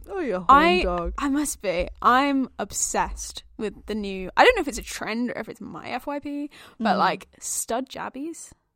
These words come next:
Speaker 1: That's your F Y P. What
Speaker 2: Where
Speaker 1: is that?
Speaker 2: have they been hiding?
Speaker 1: <laughs> What is
Speaker 2: So
Speaker 1: that?
Speaker 2: it's, it's studs that are,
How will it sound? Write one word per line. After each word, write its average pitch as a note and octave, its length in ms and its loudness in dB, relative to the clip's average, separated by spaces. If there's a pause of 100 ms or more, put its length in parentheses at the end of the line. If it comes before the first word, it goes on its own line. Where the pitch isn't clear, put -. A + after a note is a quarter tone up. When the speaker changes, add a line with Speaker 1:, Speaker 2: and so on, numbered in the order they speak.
(800)
Speaker 1:
That's F3 260 -10
your E3 240 -8
F D#3+ 160 -10
Y D#3+ 100 -10
P. F3 220 -8
What B3+ 120 -4
Speaker 2:
Where D#4 220 8
Speaker 1:
is G#4+ 100 10
that? A4+ 440 12
Speaker 2:
have A4+ 240 10
they G#4+ 140 10
been F#4+ 340 0
hiding? G#4+ 560 4
Speaker 1:
<laughs> D4 40 0
What E4+ 80 2
is G4+ 100 0
Speaker 2:
So B3 100 0
Speaker 1:
that? - 140 0
Speaker 2:
it's, - 180 -10
it's - 160 -8
studs - 460 -2
that - 180 -10
are, G#3+ 320 -8